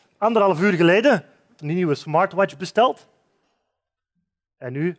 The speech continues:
anderhalf uur later, wordt die hier op dit podium geleverd. Is dit raar of is dit onrealistisch? Nee. Meer en meer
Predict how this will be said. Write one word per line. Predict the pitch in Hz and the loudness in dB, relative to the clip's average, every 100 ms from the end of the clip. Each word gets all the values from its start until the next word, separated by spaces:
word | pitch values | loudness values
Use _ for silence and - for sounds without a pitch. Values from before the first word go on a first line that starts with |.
| _ | _
anderhalf | 139 139 135 120 | -8 -2 -2 -2
uur | 127 | -2
later, | 123 180 202 | 2 0 -2
wordt | 143 135 | -6 -8
die | 127 | -8
hier | 131 226 | -8 -6
op | 170 | -6
dit | 139 214 | -8 -16
podium | 220 220 208 | -10 -10 -8
geleverd. | 185 185 151 107 _ _ _ _ _ _ _ _ _ | -6 -4 -4 -6 _ _ _ _ _ _ _ _ _
Is | _ 127 | _ -12
dit | 123 151 - _ | -8 -8 -10 _
raar | 120 123 139 196 233 190 _ _ _ | -14 -2 2 2 2 -4 _ _ _
of | 135 | -12
is | 139 | -12
dit | 123 139 - _ _ | -12 -12 -16 _ _
onrealistisch? | 196 202 175 165 208 240 208 _ | -2 2 2 2 0 -6 -16 _
Nee. | 131 139 113 _ _ _ _ _ | -8 -8 -8 _ _ _ _ _
Meer | 123 180 220 | -6 -2 0
en | 185 | 0
meer | 175 208 214 | 0 0 0